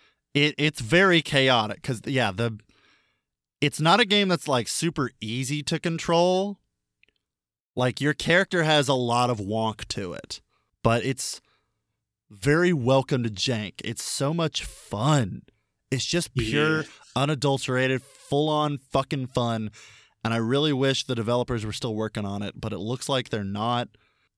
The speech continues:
Speaker 1: God, it's a ton of fun. Go check it out. It's, uh, Torb, T O R B, by,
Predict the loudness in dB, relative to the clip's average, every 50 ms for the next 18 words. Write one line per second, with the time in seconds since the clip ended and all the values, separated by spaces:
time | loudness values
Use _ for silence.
0 | _ _ _ _ _ _ 2 6 8 8 8 8 6 4 0 -4 -2 -2 -2 -2
1 | -2 -4 -6 -8 -10 -10 -10 -14 -18 _ _ _ _ _ _ _ _ _ _ -4
2 | -2 0 0 0 2 4 6 6 6 6 4 2 -4 -6 -6 -8 -8 -6 -6 -6
3 | -6 -8 -4 _ 0 0 2 2 2 2 2 0 -2 -4 -4 -2 0 2 2 4
4 | 4 4 4 4 4 2 0 0 2 0 0 -2 0 0 0 0 0 -2 -4